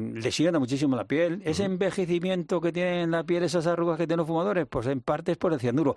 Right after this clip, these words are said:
Speaker 1: Pero es que además también, en el caso de una mujer embarazada,
Speaker 2: Ujú.
Speaker 1: el cianuro atraviesa la placenta y puede dañar
Speaker 2: Y puede
Speaker 1: al
Speaker 2: afectar
Speaker 1: feto
Speaker 2: al
Speaker 1: y
Speaker 2: feto.
Speaker 1: puede producir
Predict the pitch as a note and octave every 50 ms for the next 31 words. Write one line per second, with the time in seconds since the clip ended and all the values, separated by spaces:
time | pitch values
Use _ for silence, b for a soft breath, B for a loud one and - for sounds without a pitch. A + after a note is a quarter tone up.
0 | B B B B B B B - A2+ A#2+ C#3+ C#3 - - E3 D#3+ D#3+ D#3 D3+ F3
1 | - - - C#3+ B2 B2 B2+ E3 F3 E3 E3+ D3+ - C#3 A2 A2 A2 G#2 - C3+
2 | - - C#3+ B2+ C3+ C#3 C3+ C#3+ C#3 C3+ - D3 C#3 C#3 C#3 D3 D3 C#3+ A#2+ D#3
3 | D3+ D#3 E3 E3 - - _ _ _ _ _ - G#2+ G2 C3+ F#3 - - C3+ D#3
4 | C#3+ - C#3+ C3+ C#3 F3 G3 E3 C3+ A#2+ A2+ - - G2+ G2 C#3 F3 - - A2+
5 | G#2 D3 F3 F3+ E3+ D#3 - E3+ D#3+ D3 C3 - D#3 D3+ - B B B B B
6 | B A#2 A2+ A#2+ D3+ D#3 D#3 D3 C3+ B2 A#2+ B2+ C#3+ D3 D#3+ - - D#3+ D3+ -
7 | - F3+ - A#2 - C#3+ C#3+ B2 - C3+ C#3 C#3+ E3+ F3 E3+ D3 A#2 G#2+ G#2 C3+
8 | C#3 D#3 F3 F3+